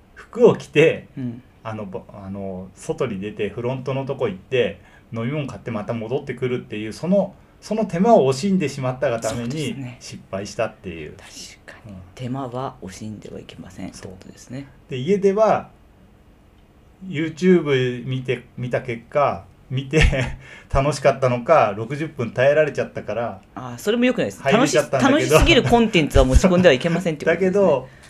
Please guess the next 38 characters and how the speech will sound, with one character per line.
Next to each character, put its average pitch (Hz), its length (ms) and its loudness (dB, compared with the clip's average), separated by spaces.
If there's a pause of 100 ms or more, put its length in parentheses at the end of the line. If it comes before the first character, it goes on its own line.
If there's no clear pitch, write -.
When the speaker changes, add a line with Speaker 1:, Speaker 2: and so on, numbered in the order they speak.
(320)
Speaker 1:
あ 143 120 -4
れ 185 60 4
は 190 100 6
ち 202 80 -2
ょ - 20 -2
っ - 20 -2
と 147 80 0
ほ 127 80 0
ら、 113 240 0
や 123 80 -8
っ 117 80 -16
ぱ 104 120 -8
ね、 98 200 -10
体 131 240 -8
調 151 460 0
あ - 20 0
ん 151 80 -4
ま 156 100 -4
り 151 220 -10 (100)
本 170 200 -8
調 190 240 -2
子 185 60 -14
じ 131 60 -6
ゃ 120 40 -2
な 139 100 -4
い 190 60 -6
時 120 180 -8
に、 98 380 -10 (280)
そ 117 140 -12
ん 117 40 -8
だ 123 120 -4
け 135 80 -10
長 120 240 -4
い 120 80 -2
時 95 80 -12
間 92 100 -14
や 92 120 -12
っ - 20 -18